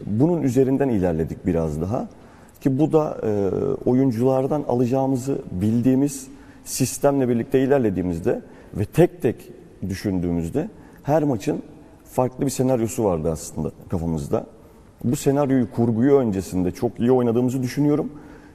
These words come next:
Tabii bu kurguyu sizin tek başınıza dışarıda oynamanız, e, çok fazla yeterli olmuyor. Tabii oyuncuların buna sahaya yansıtması gerekiyor. Bu kurguya uymaları gerekiyor.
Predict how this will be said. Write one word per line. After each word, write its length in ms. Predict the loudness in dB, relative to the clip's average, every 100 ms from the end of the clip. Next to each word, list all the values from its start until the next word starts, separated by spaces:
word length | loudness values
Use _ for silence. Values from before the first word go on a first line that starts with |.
| -16 -4
Tabii 200 | 0 0
bu 60 |
kurguyu 520 | 0 0 2 2 2 -4
sizin 300 | -6 -2 0
tek 220 | -2 -2
başınıza 400 | -4 -4 -2 -2
dışarıda 460 | 0 -2 2 0 0 -2
oynamanız, 580 | 0 0 -2 -4 -8 -16 -20 -20 -20 -18 -8
e, 40 | -6 -4 -4 -4 -4 -4 -6
çok 200 | -4 -4
fazla 180 | -2 0
yeterli 320 | 0 0 0
olmuyor. 400 | 2 2 0 -4
Tabii 180 | -2 0
oyuncuların 580 | 2 2 0 2 2 2
buna 140 | -2
sahaya 340 | -4 -2 0 0
yansıtması 560 | -2 -6 -8 -6 -6
gerekiyor. 520 | 0 0 0 0 0 0 -10 -20 -20 -6
Bu 120 | -2
kurguya 440 | 0 0 0 0 0 -2 -2
uymaları 440 | 0 0 0 0
gerekiyor. 560 | 0 -2 -2 -4 -4